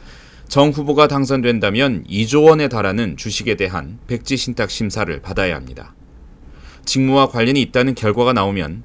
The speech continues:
정 후보는 수탁기관에 의뢰해 육십 일 이내 주식을 처분해야 합니다. 정 후보의 주식 가치도 가치지만 주식을 매도할 경우 정 후보는 아버지로부터 물려받은 현대중공업에 대한 지배력을 사실상 잃고 맙니다.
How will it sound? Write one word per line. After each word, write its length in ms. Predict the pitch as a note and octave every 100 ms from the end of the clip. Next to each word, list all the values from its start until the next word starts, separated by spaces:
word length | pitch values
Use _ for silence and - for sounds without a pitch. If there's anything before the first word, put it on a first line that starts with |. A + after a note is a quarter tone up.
| -
정 200 | A2 G#2
후보는 500 | G2 F2+ G#2+ A#2+ A#2
수탁기관에 680 | - - - D3 A#2+ G#2+ A2
의뢰해 600 | G#2 G2+ A2 A2+ D#2 D#2+ B2+ - -
육십 380 | A#2 - D3 C3+
일 100 | F#2+
이내 360 | F#2 G#2 C2+ -
주식을 380 | - G2+ - D2
처분해야 440 | - B2+ A#2+ F#2
합니다. 340 | C#2 B1+ B1 - - - - - - - - - - - - - -
정 200 | D3+ D#3+
후보의 400 | D#3 D3 E3 D#3+
주식 280 | B2 - -
가치도 380 | C3+ - D3
가치지만 680 | B2+ F#2+ B2 A#2 F#2 D2+ A#2+ -
주식을 400 | - G#2+ A#2+ A#2+
매도할 380 | G2+ F#2+ A2 G#2+
경우 300 | G#2 F#2+ C2 -
정 180 | - A#2
후보는 520 | G2+ G2 F2+ G#2 A#2 - -
아버지로부터 680 | - G2+ A#2+ A#2 A#2+ G#2+ -
물려받은 540 | A2 G#2 G#2 G2 F#2+ C#2+
현대중공업에 920 | - B2 B2 A#2 - G#2 A2+ A2+ G#2
대한 300 | F#2+ F#2+ G2
지배력을 640 | - A#2 A#2 A#2 F#2 D2 B1+ -
사실상 680 | - - F2+ F2+ - G#2 G#2
잃고 300 | F2+ G2+ -
맙니다. 420 | G2+ C#2+ C#2 -